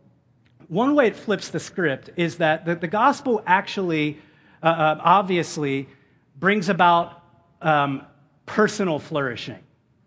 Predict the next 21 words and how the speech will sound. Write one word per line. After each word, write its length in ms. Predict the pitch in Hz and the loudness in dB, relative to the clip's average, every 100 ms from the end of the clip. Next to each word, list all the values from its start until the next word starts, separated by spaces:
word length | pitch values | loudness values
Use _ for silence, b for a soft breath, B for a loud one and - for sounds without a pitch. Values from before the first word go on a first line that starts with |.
| _ _ _ _ _ | _ _ _ _ _
Because 480 | 185 175 196 185 190 | -6 2 2 2 -4
when 260 | 208 196 | -2 0
we 180 | 196 311 | 0 -2
learn 680 | 247 185 208 185 147 139 147 | -2 0 0 0 0 -2 -6
that 380 | 156 160 160 156 170 | 0 2 2 0 2
our 400 | 190 220 214 - | 4 4 0 -8
acceptance 760 | - - - 185 175 - 208 - | -10 -8 0 2 2 0 -2 -4
with 200 | 180 - | -8 -2
God 320 | 151 156 185 | 2 4 2
is 100 | 147 | 2
not 260 | 170 180 139 | 0 0 -2
based 320 | 165 175 - | -2 -2 -4
on 280 | 165 156 156 | -2 -2 0
our 180 | 156 170 | 2 2
ability 420 | 151 165 170 160 | 0 -2 -2 -2
to 40 | |
try 200 | - 165 | -2 -4
to 60 | 147 | -2
be 120 | 139 | -6
good 320 | 117 110 151 | -10 -4 -2
enough, 460 | 165 208 269 269 - | -2 0 -2 -4 -14